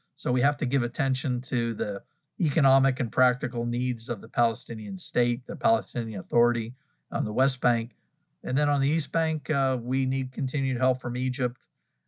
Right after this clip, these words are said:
Uh, there has to be a humanitarian or human rights approach, uh, right now, instead of a focus on political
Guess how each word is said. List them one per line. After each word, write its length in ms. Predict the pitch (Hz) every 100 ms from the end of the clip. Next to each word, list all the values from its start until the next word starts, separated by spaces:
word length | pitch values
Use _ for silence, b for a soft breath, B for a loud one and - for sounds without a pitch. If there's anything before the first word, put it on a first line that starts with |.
| -
Uh, 460 | 120 117 113 107 98
there 260 | - 127
has 220 | 113 175 180
to 120 | 175
be 180 | 170 143
a 20 |
humanitarian 1080 | 131 123 127 143 131 127 120 127 143 147 143
or 120 | 120
human 340 | - 147 143
rights 380 | 110 110 131 131
approach, 680 | 165 135 156 160 160 - - _ _ _ _ _ -
uh, 320 | 131 123 120 113
right 260 | 135 165
now, 380 | 147 139 143 143
instead 420 | 120 - - 139
of 140 | 139 123
a 60 |
focus 440 | 120 131 131 131 131
on 200 | 123 117
political 800 | - 120 131 131 131 127 120